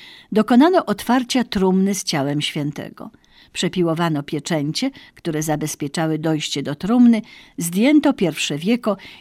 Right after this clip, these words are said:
i przez szybę można było zobaczyć ojca Pio. Wiem, że ciało po czterdziestu latach zachowało się w bardzo dobrym stanie i jako relikwia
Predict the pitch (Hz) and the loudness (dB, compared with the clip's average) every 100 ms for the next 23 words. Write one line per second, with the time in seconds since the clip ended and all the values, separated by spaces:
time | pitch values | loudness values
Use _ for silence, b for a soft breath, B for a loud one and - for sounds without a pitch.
0 | B 226 - 190 175 - 294 339 311 208 | B -2 -2 -4 -4 0 0 2 4 4
1 | 202 294 285 277 185 214 233 202 175 156 | 4 4 6 4 4 0 0 -2 -2 -2
2 | 165 185 180 147 143 160 156 - - - | -2 -4 -4 -4 -4 -6 -8 -10 -14 -16
3 | _ _ _ B B B B 180 254 359 | _ _ _ B B B B 2 4 6
4 | 392 277 262 277 247 254 269 262 226 - | 4 4 4 4 2 4 4 2 0 -2
5 | - 185 175 269 - 208 196 208 214 - | -2 -2 0 -2 0 0 0 0 -4 -6
6 | - b b 190 220 220 202 285 269 - | -14 b b 0 0 2 2 2 2 0
7 | 220 175 285 269 240 247 233 247 233 - | -2 0 0 0 0 0 4 4 2 -2
8 | 190 143 135 147 B B B - 214 196 | -2 -2 -2 -4 B B B 0 2 2
9 | 190 160 151 254 311 - - 147 | 0 -2 2 2 2 -4 -6 -6